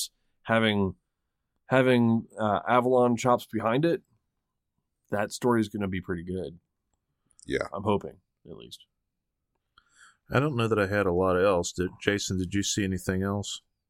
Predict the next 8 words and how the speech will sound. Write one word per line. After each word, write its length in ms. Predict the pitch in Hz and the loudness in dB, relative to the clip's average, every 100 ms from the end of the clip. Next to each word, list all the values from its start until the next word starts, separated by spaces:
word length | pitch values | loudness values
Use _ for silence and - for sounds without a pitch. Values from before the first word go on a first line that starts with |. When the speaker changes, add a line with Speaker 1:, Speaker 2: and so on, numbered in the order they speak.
| _ | _
Speaker 2:
Not 640 | 67 69 71 69 67 69 - | -12 -6 -4 -2 -2 -4 -2
really, 320 | 78 73 69 - | -2 -2 -6 -10
no. 280 | 50 50 - _ | -10 -8 -12 _
Speaker 1:
Mm. 420 | 101 95 92 92 95 _ _ _ _ | -18 -16 -14 -16 -20 _ _ _ _
Speaker 2:
Not 220 | 76 76 | -2 0
that's 240 | 73 71 - | -4 -6 -2
really 260 | 78 71 | -2 0
good. 240 | 67 78 | 0 -2